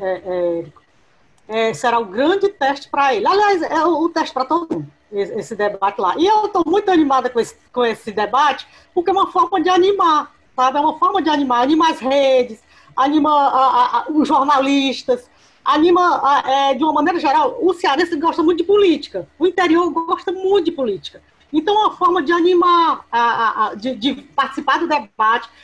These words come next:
e a audiência que isso vai ter será muito,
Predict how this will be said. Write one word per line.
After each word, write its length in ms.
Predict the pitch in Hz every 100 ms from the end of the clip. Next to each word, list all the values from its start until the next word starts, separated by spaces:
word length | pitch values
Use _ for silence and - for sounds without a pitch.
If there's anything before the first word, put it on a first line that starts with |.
| _
e 80 | 277
a 80 | 339
audiência 560 | 359 262 330 453 466
que 120 | 415 349
isso 200 | 339 247
vai 160 | 254
ter 320 | - 262 285
será 260 | 262 302 277
muito, 600 | 269 339 440 453 381 -